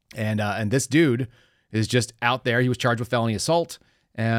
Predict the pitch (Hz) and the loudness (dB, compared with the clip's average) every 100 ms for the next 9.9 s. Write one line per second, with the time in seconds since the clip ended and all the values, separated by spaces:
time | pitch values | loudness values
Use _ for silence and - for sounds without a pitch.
0 | 113 120 117 113 123 - 117 117 113 - | 0 -2 -4 -2 -2 0 0 0 -4 -12
1 | _ _ _ 127 110 - _ _ - 131 | _ _ _ -2 -2 -4 _ _ -2 0
2 | 117 123 117 117 120 120 104 95 101 110 | 2 2 0 0 0 0 -2 -2 -2 -4
3 | - 110 - 107 101 104 117 113 120 - | -4 -4 0 0 -2 -2 -2 0 -2 -2
4 | 101 95 92 110 - 113 101 110 107 104 | -4 -4 -2 -6 -6 -6 -4 -2 -2 -2
5 | 101 98 123 104 - _ _ - 135 135 | -4 -4 -6 -6 -10 _ _ 0 2 4
6 | 139 143 117 107 117 165 185 127 143 123 | 4 4 2 -2 -2 0 2 2 2 0
7 | 110 180 120 95 - 95 95 113 110 110 | 0 0 0 -4 -6 -6 -6 -6 -4 -2
8 | 107 110 104 101 95 - 104 101 143 101 | -2 -2 -2 -4 -6 -6 -6 -6 -8 -8
9 | 98 95 92 90 - 117 95 87 92 | -6 -6 -6 -10 -10 -10 -8 -8 -10